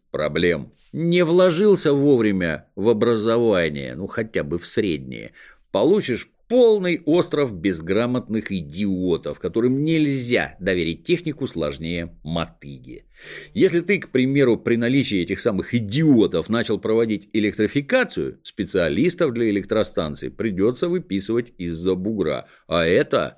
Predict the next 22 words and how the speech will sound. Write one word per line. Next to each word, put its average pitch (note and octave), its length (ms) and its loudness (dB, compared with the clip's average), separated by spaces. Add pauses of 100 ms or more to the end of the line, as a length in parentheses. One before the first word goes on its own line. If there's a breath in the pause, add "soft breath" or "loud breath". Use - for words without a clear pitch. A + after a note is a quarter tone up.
(100)
немалые F2 840 -2
расходы. A#2 760 0 (140)
Рано A#3 300 4
или F3 140 2
поздно F3+ 600 0
первый C#3+ 400 4
остров F3 600 2
будет D#3 680 2
целиком F2+ 720 0 (100)
застроен. D#2+ 840 0 (220)
Придется D3+ 600 2
осваивать C#3+ 520 2
соседние E2 720 -2
острова, D#2+ 600 -4
а F2+ 200 -4
значит, A#2 800 -2
налаживать B2+ 840 0
паромную A2 640 0
переправу F#2 760 -2
или C4 160 0
даже D#3+ 320 0
строить F2 520 -2